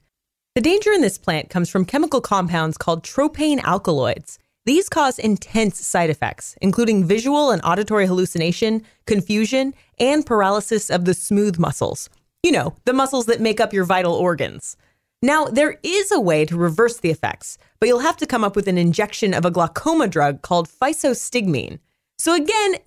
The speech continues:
keep 'em in the garden and out of your mouth.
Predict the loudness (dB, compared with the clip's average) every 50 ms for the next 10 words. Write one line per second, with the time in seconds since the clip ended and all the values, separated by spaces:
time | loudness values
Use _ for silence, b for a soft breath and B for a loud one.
0 | _ _ -4 -2 0 2 2 2 2 2 2 2 2 2 2 0 0 -2 -4 -4
1 | -6 -8 _ _ -2 -2 -2 -2 -2 0 0 0 0 0 -2 -2 -2 -4 -6 -8
2 | -12 _